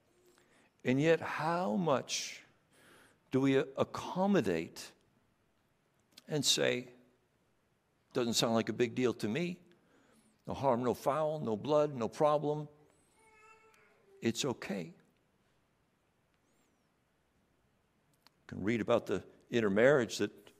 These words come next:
took place here and think, "Well, that sounds a little strange to me. I don't see the problem with that."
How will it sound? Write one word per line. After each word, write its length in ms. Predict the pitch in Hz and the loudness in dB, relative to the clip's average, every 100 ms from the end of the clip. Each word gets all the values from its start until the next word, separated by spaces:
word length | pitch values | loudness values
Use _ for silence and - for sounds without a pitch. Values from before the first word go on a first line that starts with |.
| - | -8
took 240 | 123 - | -8 -6
place 340 | - 110 98 - | 0 2 2 0
here 360 | 117 127 147 | 0 0 0
and 200 | 92 80 | -4 -6
think, 180 | - - | -12 -6
"Well, 280 | - 117 107 - - - - - - | 0 2 0 -6 -20 -20 -20 -20 0
that 160 | 101 | 2
sounds 280 | 113 123 101 | 4 2 0
a 40 | 101 | -2
little 140 | 101 | 0
strange 440 | - - 104 98 | 0 2 2 0
to 80 | - | -4
me. 300 | 95 123 101 | 0 0 2
I 100 | 95 | 0
don't 220 | 101 95 - _ | -2 -6 -10 _
see 220 | - - | -8 -4
the 80 | 110 | -4
problem 560 | - 120 117 104 92 113 - _ _ | -2 0 2 0 -6 -10 -18 _ _
with 220 | - 90 | -2 0
that." 440 | 123 131 110 - | 0 0 -2 -6